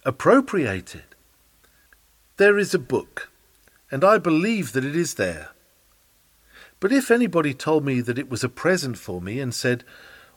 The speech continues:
"All that you have to do in order to have it is to lay hold upon it,"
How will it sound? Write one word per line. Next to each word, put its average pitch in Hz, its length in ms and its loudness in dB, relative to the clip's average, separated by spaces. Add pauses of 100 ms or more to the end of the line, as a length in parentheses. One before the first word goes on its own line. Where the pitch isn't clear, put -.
"All 262 180 4
that 277 180 0
you 208 80 0
have 190 200 0
to 175 80 -2
do 147 180 4
in 127 100 2
order 240 300 2
to 139 160 -8
have 131 280 -2
it 156 220 -4 (180)
is 131 180 -4
to 127 120 -8
lay 147 280 2
hold 147 360 0
upon 120 300 -4
it," - 340 -14